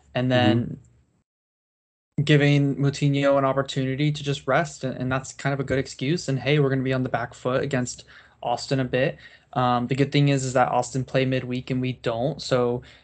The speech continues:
Speaker 1: maybe just
Speaker 2: Mm-hmm.
Speaker 1: soaking up some pressure early, 'cause they're gonna wanna get this game done and dusted early. Uh, wait it out a bit, and then second half go and p-, apply some pressure with, uh, and try and run at tired legs sort of thing.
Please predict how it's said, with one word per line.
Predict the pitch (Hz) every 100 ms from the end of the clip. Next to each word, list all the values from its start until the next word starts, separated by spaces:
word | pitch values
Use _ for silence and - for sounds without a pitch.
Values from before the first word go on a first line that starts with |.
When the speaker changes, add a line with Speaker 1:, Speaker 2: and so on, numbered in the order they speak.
| _
Speaker 1:
maybe | 135 135 135 135
just | 139 123 -
Speaker 2:
Mm-hmm. | 107 110 113
Speaker 1:
soaking | - 135 139 135
up | -
some | 139 127
pressure | 139 131 135 -
early, | 123 123 139
'cause | 147 127
they're | 123
gonna | 127 123
wanna | 123 123 123
get | 123 -
this | 127 -
game | 127 127
done | 123 120
and | 127
dusted | 123 117 - 135
early. | - 123 120 147 - - - - _
Uh, | 127 123 120 120 120 - - - - - - _ _ -
wait | 127 131
it | 151
out | 131 123
a | 127
bit, | 131 139 175
and | 131 127
then | 127 131
second | 123 - 127 135 113
half | 127 127 -
go | 135 127
and | 131 131
p-, | - -
apply | - - 123
some | - 123
pressure | - 131 - 135
with, | 127 120 _ - -
uh, | 120 117 117
and | 120
try | - 123
and | 123
run | 123
at | 123
tired | - 120 117 113
legs | 117 131 -
sort | 127 123
of | 117
thing. | 117 113